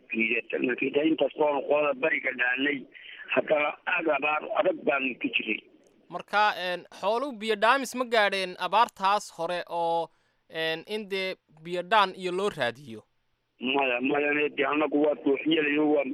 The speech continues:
Speaker 1: eelal biyale baa meesha ah oo dooxyaa oo, een, biyo iyo baahi biyo namay taabanin.
Speaker 2: Waan gartay. Een, maanta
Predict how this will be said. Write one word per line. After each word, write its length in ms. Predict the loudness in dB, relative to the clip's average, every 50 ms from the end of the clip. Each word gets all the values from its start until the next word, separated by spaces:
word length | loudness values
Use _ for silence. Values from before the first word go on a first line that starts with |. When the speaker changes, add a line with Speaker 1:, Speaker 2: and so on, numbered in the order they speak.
| -6 -4 0
Speaker 1:
eelal 300 | 0 2 2 2 0 -2
biyale 400 | -4 -4 -2 0 0 2 0 0 0
baa 160 | 0 0 0
meesha 360 | 0 0 0 -2 -2 0 0 2
ah 80 | 2
oo 120 | 2 0 0
dooxyaa 500 | 2 0 0 0 0 0 2 2 2 2
oo, 280 | 2 2 2 0 0 -4 -12 -18 -16 -16 -16 -16 -16 -14 -14 -12 -4 0
een, 320 | 2 2 2 2 0 0
biyo 280 | 0 0 0 0 0 0
iyo 200 | 2 0 0 2
baahi 360 | 2 2 2 2 2 0 0
biyo 320 | 0 0 2 4 4 2 2
namay 320 | 2 2 2 2 0 0
taabanin. 560 | 0 0 0 2 2 2 0 0 0 -2 -4 -8 -14 -20 _ -12 -4
Speaker 2:
Waan 200 | -2 -2 -2 -2
gartay. 240 | -4 -10 -10 -12 -10
Een, 220 | -6 -4 -4 -4 -6 _
maanta 560 | -6 -2 0 0 0 0 0 0 0 0 0